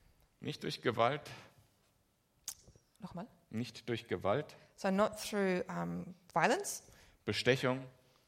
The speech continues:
Speaker 2: Corruption.
Speaker 1: oder Verführung,
Speaker 2: or bribery,
Speaker 1: sondern weil der Einzelne will.
Speaker 2: but because people want to.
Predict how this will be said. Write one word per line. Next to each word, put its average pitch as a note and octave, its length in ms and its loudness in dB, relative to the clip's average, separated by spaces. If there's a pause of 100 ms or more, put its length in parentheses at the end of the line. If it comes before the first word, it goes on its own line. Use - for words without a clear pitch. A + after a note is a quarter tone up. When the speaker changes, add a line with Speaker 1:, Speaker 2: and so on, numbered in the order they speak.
(680)
Speaker 2:
Corruption. F#3 640 -2 (500)
Speaker 1:
oder G#2 160 0
Verführung, G#2 640 -4 (640)
Speaker 2:
or F#3 100 -8
bribery, F3 640 -2 (540)
Speaker 1:
sondern F2 320 -8
weil F#2+ 180 -4
der G2 180 -8
Einzelne G2 600 -8 (160)
will. G#2+ 280 -6 (800)
Speaker 2:
but - 120 -12
because - 680 -4 (220)
people F3 320 -8
want - 480 -8
to. - 80 -18